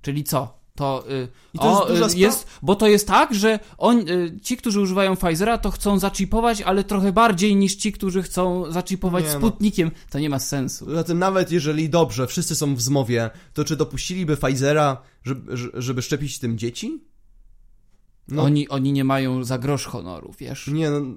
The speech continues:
Speaker 1: Dzieci też chcą mordować, żeby im druga dupa wyrosła od szczepienia.
Speaker 2: To jest po prostu, ech, wątpliwe, jak się na to tak popatrzy logicznie. I ja nie, nie, nie czytam newsów w ogóle specjalnie. Ale tak biorę to tak na logikę. Wiem, że,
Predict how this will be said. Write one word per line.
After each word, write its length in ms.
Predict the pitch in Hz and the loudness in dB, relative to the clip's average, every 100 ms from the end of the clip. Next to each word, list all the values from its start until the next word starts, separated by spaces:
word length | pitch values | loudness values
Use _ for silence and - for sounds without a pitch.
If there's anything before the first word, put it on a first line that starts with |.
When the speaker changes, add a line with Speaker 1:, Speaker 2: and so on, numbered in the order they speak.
| 85 131 - | -12 -14 -10
Speaker 1:
Dzieci 380 | 123 151 147 151 | -2 0 0 0
też 260 | 160 147 | 0 0
chcą 220 | - - 123 | -4 -6 -4
mordować, 640 | 123 120 117 117 123 117 | -2 -2 -4 -4 -6 -6
żeby 240 | 123 123 | -4 0
im 140 | 131 131 | 2 2
druga 260 | 151 139 | 0 0
dupa 300 | 123 139 120 | 0 0 -2
wyrosła 500 | - - - - 120 - - | -4 -10 -12 -12 -14 -16 -16
od 160 | 135 | -14
szczepienia. 320 | - 127 - | -12 -12 -4
Speaker 2:
To 40 | 202 | -2
jest 100 | - | -2
po 100 | 202 | -2
prostu, 480 | 214 - - 196 196 - - 151 | -2 -4 -4 -6 -6 -18 -16 -12
ech, 60 | - - - - - - - - | -8 -8 -10 -20 -20 -20 -20 -14
wątpliwe, 480 | 123 165 190 226 165 | -4 -2 -2 -2 2
jak 120 | 160 | 2
się 80 | 165 | 2
na 100 | 175 | -2
to 120 | 175 | 0
tak 180 | 175 170 | -2 -2
popatrzy 400 | 175 175 180 180 | -2 -2 -2 -2
logicznie. 540 | 165 165 160 135 123 123 - 120 | -2 -4 -6 -4 -4 -6 -12 -10
I 100 | 165 | 0
ja 260 | 170 175 175 | 2 2 0
nie, 140 | 180 175 - | -2 -4 -4
nie, 220 | 180 175 | -2 -2
nie 180 | 175 185 | -4 -8
czytam 300 | - 196 220 | -2 0 0
newsów 460 | 269 - 113 - | -2 -4 -8 -10
w 60 | 151 | -14
ogóle 280 | 98 - 98 | -14 -12 -12
specjalnie. 680 | - 104 104 90 90 87 104 _ _ | -10 -8 -8 -8 -10 -10 -14 _ _
Ale 180 | - 151 | -4 0
tak 160 | 185 165 | 0 2
biorę 220 | 226 233 | 4 4
to 100 | 226 | 2
tak 160 | 208 208 | -4 0
na 120 | 202 | 2
logikę. 560 | 208 208 214 - 90 98 _ _ _ _ _ | 2 2 -2 -6 -10 -12 _ _ _ _ _
Wiem, 400 | 117 131 208 214 | -6 2 2 2
że, 220 | 185 165 | 0 -4